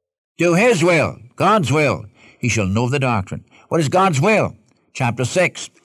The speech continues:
"This is the will of God, that you should believe on him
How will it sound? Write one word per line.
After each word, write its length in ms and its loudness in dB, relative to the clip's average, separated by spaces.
"This 160 -2
is 120 2
the 100 2
will 180 2
of 140 -2
God, 360 -2
that 180 -4
you 100 -2
should 220 -4
believe 500 0
on 200 -2
him 400 -4